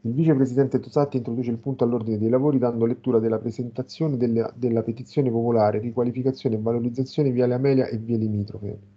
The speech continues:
Il vicepresidente esterna il suo apprezzamento per la rappresentazione delle problematiche del territorio da parte della cittadinanza, ma contestualmente rileva nell'atto sottoposto all'attenzione del municipio la presenza dispersiva di argomentazioni.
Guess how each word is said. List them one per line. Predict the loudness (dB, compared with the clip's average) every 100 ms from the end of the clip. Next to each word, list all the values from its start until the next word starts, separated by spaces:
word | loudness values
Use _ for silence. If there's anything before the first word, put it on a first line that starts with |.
| _ _ _ _ _ _ _ -6
Il | 0
vicepresidente | 4 4 4 4 4 2
esterna | -2 2 2 2
il | 0
suo | -2
apprezzamento | -2 -4 -2 -2 0
per | 0
la | 0
rappresentazione | 0 -4 -10 -8 -12 -6 -2 0 0
delle | 0 0
problematiche | 0 0 0 2 2 2
del | 0
territorio | -2 -4 0 0 0
da | -2 0
parte | 0 0
della | -2 -2
cittadinanza, | -4 -6 -4 -2 -2 -4 -6 -2
ma | -2
contestualmente | 0 -4 -2 0 2 2 2
rileva | 2 2 2
nell'atto | 0 -2 -2 -2
sottoposto | -4 -2 -2 0 -2
all'attenzione | -4 -6 -8 -2 -2
del | 0
municipio | -2 -2 0 2
la | 4
presenza | 2 2 0 0 -4
dispersiva | -4 -4 -4 0 0
di | 2
argomentazioni. | 0 0 -2 -4 -8 -10 -10 -10